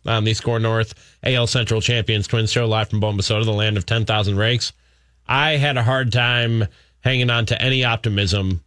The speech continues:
when they had bases loaded, nobody out, and failed to get one run across the plate. They said on the call on Fox Sports one, an eighty-five percent chance of getting at least one run in that situation. You have an eighty-five percent chance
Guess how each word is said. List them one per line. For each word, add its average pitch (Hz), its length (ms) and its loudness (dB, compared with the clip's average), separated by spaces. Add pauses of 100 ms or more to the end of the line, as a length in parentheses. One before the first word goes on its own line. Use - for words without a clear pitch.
when 101 680 0
they 110 460 0 (300)
had 104 220 0
bases 107 380 0
loaded, 104 500 0 (140)
nobody 107 440 0
out, 98 360 -2
and 104 180 -2
failed 104 340 -2
to 107 60 0
get 98 240 -2
one 107 360 0
run 107 200 0
across 92 320 -2
the 98 80 -2
plate. 98 320 -2 (280)
They 123 80 2
said 156 180 0
on 139 120 0
the 120 60 0
call 131 300 0
on 110 120 -2
Fox 123 260 -2
Sports 123 300 -2
one, 113 280 0 (300)
an 139 180 0 (100)
eighty-five 156 760 0
percent 139 400 0
chance 117 500 0 (300)
of 117 120 2
getting 156 260 2
at 151 100 0
least 151 260 0
one 170 360 0
run 180 240 0
in 113 80 0
that 113 180 0
situation. 98 640 -2 (100)
You 165 100 2
have 185 100 0
an 147 200 -2
eighty-five 185 600 0
percent 151 340 0
chance 131 320 0